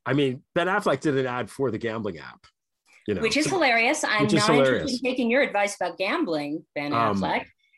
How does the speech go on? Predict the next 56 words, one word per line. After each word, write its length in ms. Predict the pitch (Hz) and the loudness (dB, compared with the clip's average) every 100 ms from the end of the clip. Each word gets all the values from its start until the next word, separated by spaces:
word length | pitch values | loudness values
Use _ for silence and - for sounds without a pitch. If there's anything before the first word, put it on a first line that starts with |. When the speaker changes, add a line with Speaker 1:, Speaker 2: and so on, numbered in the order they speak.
| _ - | _ -4
Speaker 2:
Haven't 280 | 196 240 269 | 0 2 2
you 60 | |
been 140 | 254 254 | 2 2
to 80 | |
rehab 440 | 175 196 247 294 302 | 2 0 0 -2 -2
for 200 | 370 370 | -2 0
it 80 | 339 | 0
a 40 | |
few 220 | 330 359 | 0 0
times? 480 | 311 349 427 466 - - - | 0 -4 -6 -12 -18 -18 -4
Speaker 1:
It 120 | 143 165 | 0 4
is 120 | 180 | 4
Speaker 2:
No 40 | |
Speaker 1:
a 60 | - | 6
good, 100 | 151 | 4
Speaker 2:
shame, 480 | 269 359 196 208 233 | 2 -2 -4 -4 -2
Speaker 1:
it's 140 | - 170 | 0 2
Speaker 2:
but, 80 | 160 | 2
Speaker 1:
a 20 | |
good 200 | 190 202 | 4 4
Speaker 2:
like, 80 | 147 | 2
Speaker 1:
ad, 260 | 160 117 92 | 0 -2 -6
though. 220 | 85 - _ - - - - - - - | -10 -16 _ -20 -20 -20 -20 -20 -12 -12
It 80 | - | -6
really 200 | 156 117 | -2 0
Speaker 2:
But, 60 | |
Speaker 1:
is 120 | 113 101 | -2 -2
a 20 | |
good 100 | 392 | 0
Speaker 2:
yeah, 140 | - | 0
Speaker 1:
idea. 120 | - | -2
Speaker 2:
like, 80 | 370 | -6
no, 140 | 415 359 | -4 -6
no 260 | 466 480 508 | -4 -4 -2
shame 320 | - 302 311 | -2 -2 -2
to 60 | 269 | -4
people 280 | 226 220 | -6 -4
who 80 | 185 | -6
have 80 | 170 | -4
gambling 440 | 165 196 233 156 151 | -4 -2 -4 -4 -4
problems, 500 | 135 135 156 262 - | -8 -6 -6 -8 -8
especially 540 | - 165 - 165 165 | -4 -2 0 -2 0
if 140 | 170 - | -4 -2
they, 240 | 147 143 | -4 -4
you 80 | 175 | -6
know, 120 | 156 | -4
go, 200 | 139 143 143 - _ | -2 -4 -6 -12 _
go 100 | 151 | -4
get 180 | 151 107 | -4 -6
treatment. 420 | - 294 - 214 - | -4 -4 -2 -6 -6
But, 140 | - - - - _ _ _ | -10 -10 -20 -20 _ _ _
but 180 | 233 226 _ _ _ | -4 -4 _ _ _
then 600 | 180 202 233 196 165 - 143 | -2 2 2 0 -2 -4 -4
the, 320 | 160 147 143 | -2 -2 -2
the 140 | 156 | -4
moral 1120 | 151 151 160 175 214 330 359 208 156 143 139 | -2 -4 -6 -6 0 2 2 2 0 -2 -6